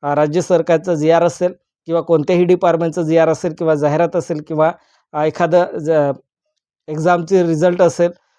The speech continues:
कोणतीही माहिती तुम्हाला नवनवीन हवी असेल या, तर या चॅनलवरती तुम्हाला मिळत राहील वेळोवेळी.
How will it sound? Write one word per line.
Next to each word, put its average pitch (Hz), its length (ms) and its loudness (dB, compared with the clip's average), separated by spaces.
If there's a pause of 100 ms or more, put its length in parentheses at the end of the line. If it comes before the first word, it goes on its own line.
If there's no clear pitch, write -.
(100)
कोणतीही 175 400 0
माहिती 185 300 0
तुम्हाला 170 300 0
नवनवीन 165 360 2
हवी 165 300 0
असेल 175 360 -2
या, 160 100 2
तर 156 380 -8
या 160 240 2
चॅनलवरती 156 440 0
तुम्हाला 151 300 -2
मिळत 160 360 0
राहील 156 160 -2
वेळोवेळी. 151 420 0